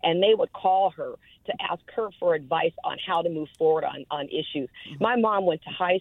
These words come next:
Speaker 1: school, was from New Orleans, was self-, she basically reinvented her life, um, after my dad died, and especially after she retired. So she was just active on so many levels with the city, her church, a leadership there at a national organization. And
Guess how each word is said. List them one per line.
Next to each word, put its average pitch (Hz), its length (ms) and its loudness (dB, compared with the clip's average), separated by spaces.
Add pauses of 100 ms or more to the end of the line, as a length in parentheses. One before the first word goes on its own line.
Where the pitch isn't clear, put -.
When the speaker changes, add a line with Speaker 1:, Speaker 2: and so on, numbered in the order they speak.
Speaker 1:
school, 175 360 4 (260)
was 160 240 2
from 185 160 2
New 180 120 4
Orleans, 160 480 2
was 180 120 4 (220)
self-, 208 180 2 (100)
she 254 80 -6
basically 208 520 2
reinvented 175 640 0
her 156 120 0
life, 143 280 2 (420)
um, 147 320 2 (320)
after 175 240 0
my 165 140 -2
dad 170 340 4
died, 156 220 2
and 151 120 0
especially 175 540 0
after 156 220 -4 (100)
she 160 100 -6
retired. 143 600 -2 (480)
So 196 80 4 (140)
she 254 140 2
was 214 200 2
just 160 160 0 (140)
active 175 320 0
on - 160 -4 (160)
so 208 140 4
many 180 160 2
levels 147 420 2
with 208 160 0
the 156 80 -4 (100)
city, 208 480 2
her 160 120 0
church, 214 400 2 (400)
a 170 40 6
leadership 185 480 4 (120)
there 196 240 6
at 160 80 2
a 160 40 2
national 170 420 0
organization. 175 840 4 (320)
And 175 160 2